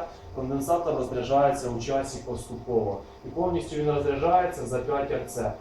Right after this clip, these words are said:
Ну і знову момент часу Т два. Джерело напруги у джерела видає на виході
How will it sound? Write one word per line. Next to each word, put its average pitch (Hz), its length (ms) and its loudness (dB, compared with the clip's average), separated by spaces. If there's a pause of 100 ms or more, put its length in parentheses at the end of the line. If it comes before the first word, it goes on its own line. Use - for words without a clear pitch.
(260)
Ну 240 120 2
і 226 60 4
знову 190 360 4
момент 170 440 4
часу 165 300 4
Т 175 140 -2
два. 233 480 8 (540)
Джерело 175 560 8
напруги 170 720 2 (540)
у 165 120 -2
джерела 170 760 8 (140)
видає 147 460 4
на 147 140 4
виході 143 760 0